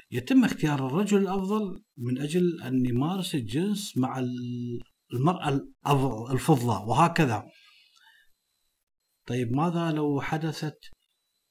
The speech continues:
ذرية رديئة لنقل، يعني سيكون مصيرها القتل. الهدف من كل ذلك هو إعداد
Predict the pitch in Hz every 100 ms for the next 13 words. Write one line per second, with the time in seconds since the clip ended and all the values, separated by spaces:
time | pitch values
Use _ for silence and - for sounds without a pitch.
0 | _ _ _ _ _ _ - - - 104
1 | 117 95 113 127 131 131 131 - _ _
2 | _ _ _ _ _ _ - - - 110
3 | 101 107 98 - 104 113 127 120 98 87
4 | 90 92 98 - _ _ - - 113 -
5 | 123 120 156 139 139 151 156 139 101 -
6 | - - - - - - - - _ _
7 | _ _ _ _ - 117 135 139 139 135
8 | 156 165 170 - 135 127 113 139 147 131
9 | -